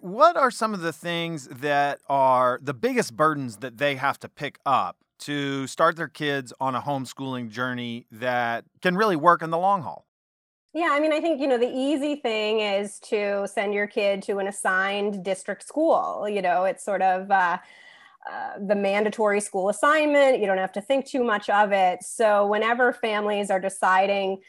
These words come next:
Speaker 2: to opt out of that local district school, whether it's for homeschooling or any kind of private education, they have to do their research and think about what is the best educational fit for their kids,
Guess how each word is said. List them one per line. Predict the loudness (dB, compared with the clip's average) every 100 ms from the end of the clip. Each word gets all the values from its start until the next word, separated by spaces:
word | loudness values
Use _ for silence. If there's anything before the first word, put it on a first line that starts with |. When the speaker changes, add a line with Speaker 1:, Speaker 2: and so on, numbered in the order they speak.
| _ -6
Speaker 2:
to | 2
opt | 4 4 4
out | 4 4 4
of | 6 4 6
that | 4 4 2 0
local | 0 0 -2
district | -2 -6 -8 -8
school, | -6 0 2 4
whether | 4 2 0
it's | 0 -4
for | -8 0 2 2 0 -8 _ 0
homeschooling | 0 0 -2 0 2
or | 0 -2
any | 0 0 -2
kind | -4 -4
of | -4 0
private | 2 2 0
education, | -2 -6 -8 -8 -2 -2 0
they | 2 2
have | 2 2 0
to | -4 0 2 2 2
do | -2 0
their | 0 2
research | 0 0 2 0 -2
and | -4 -4 -4
think | -4
about | 0 2 0
what | 0 0
is | 0 -2
the |
best | 0 0 2
educational | -4 -2 -4 -4 -4 -4 -6
fit | -6 -2 -2 -2
for | -6
their | -2 -4
kids, | -4 -4 0 0 -4